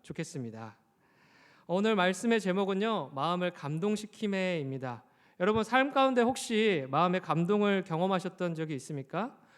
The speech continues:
우리의 삶 가운데에 크고 작은 일들로 우리는 마음의 감동을 경험하곤 합니다. 이제 저는 집이 광명입니다. 경기도 광명인데요.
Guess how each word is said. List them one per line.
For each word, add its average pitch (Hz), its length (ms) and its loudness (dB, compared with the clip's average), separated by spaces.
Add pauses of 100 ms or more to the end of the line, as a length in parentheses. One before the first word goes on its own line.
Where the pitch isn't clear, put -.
(140)
우리의 208 160 2
삶 269 200 -4
가운데에 226 640 0 (180)
크고 311 280 -2
작은 262 300 2
일들로 175 720 2
우리는 170 300 -2
마음의 165 360 0
감동을 196 680 -2 (380)
경험하곤 185 760 -4
합니다. 139 460 -8 (440)
이제 185 160 -2
저는 208 300 2
집이 214 800 0 (160)
광명입니다. 170 880 0 (120)
경기도 180 340 0
광명인데요. 185 840 0